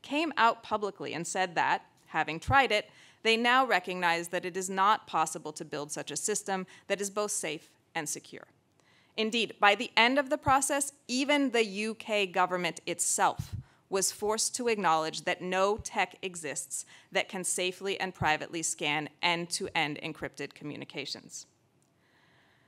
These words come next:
But what was chilling to me is that even with the U K government's acknowledgement, the bill moved forward. Multiple people I spoke with in government simply waved their hands,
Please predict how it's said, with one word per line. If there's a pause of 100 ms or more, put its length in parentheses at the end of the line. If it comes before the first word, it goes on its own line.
(240)
But
what
was
chilling
to
me (680)
is
that (160)
even
with
the
U
K
government's
acknowledgement, (220)
the
bill
moved
forward. (1040)
Multiple
people
I
spoke
with
in
government
simply
waved
their
hands,